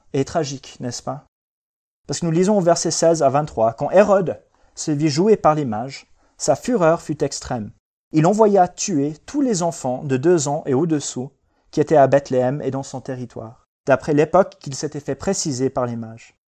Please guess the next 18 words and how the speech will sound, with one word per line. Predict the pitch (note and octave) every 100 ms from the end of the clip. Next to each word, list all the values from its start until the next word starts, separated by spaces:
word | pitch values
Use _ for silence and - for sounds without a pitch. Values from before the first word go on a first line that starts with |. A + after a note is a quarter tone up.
| _ _ _
Alors | D#3+ D3+ F#3
s'accomplit | G#3 G3+ G3 F#3+
ce | F#3 F3
qui | -
avait | E3 D3
été | D3 D3
annoncé | E3+ A3 - C#3 C#3+ _ _ _
par | D3+ C#3+
le |
prophète | C3+ D3+ - C#3 C#3
Jérémie. | - B2+ A#2+ A#2+ A2+ B2 _ _ _ _ _ _ _ -
Une | D3+
voix | C#3 D#3 G#3 A3+ -
s'est | - E3
fait | E3+
entendre | E3 G3 C#3 D3 B2+
à |
Rama, | A#2+ C3 A#2 A2+